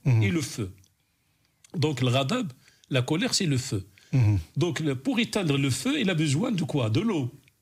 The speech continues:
Speaker 1: Mm.
Speaker 2: Donc, c'est, c'est, cette eau, c'est quoi ? C'est le souvenir d'Allah subhanahu wa ta'ala. C'est la crainte d'Allah
Speaker 1: Subhanahu wa
Speaker 2: subhanahu wa
Speaker 1: ta'ala.
Speaker 2: ta'ala.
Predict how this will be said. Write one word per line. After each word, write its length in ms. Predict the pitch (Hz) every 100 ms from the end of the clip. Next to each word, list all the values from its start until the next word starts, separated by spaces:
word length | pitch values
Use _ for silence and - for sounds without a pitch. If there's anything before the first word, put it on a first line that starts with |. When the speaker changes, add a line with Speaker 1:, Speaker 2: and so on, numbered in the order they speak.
| _ _ _ _ _
Speaker 1:
Mm. 120 | 131
Speaker 2:
Donc, 200 | 135 127
c'est, 440 | - 175 151 156 147
c'est, 220 | 180 151
cette 280 | - 139 -
eau, 60 | 285
c'est 160 | -
quoi ? 300 | - 156 120 117
C'est 160 | -
le 80 | 170
souvenir 420 | - 190 175 160
d'Allah 260 | 131 123 131
subhanahu 400 | 123 - 110 110
wa 80 | 92
ta'ala. 320 | 104 101 95
C'est 140 | - 139
la 80 |
crainte 260 | 127 143 131
d'Allah 240 | 123 113
Speaker 1:
Subhanahu 0 |
wa 100 | 95
Speaker 2:
subhanahu 220 | 95 117 85
wa 60 |
Speaker 1:
ta'ala. 180 | 98 92
Speaker 2:
ta'ala. 80 | 92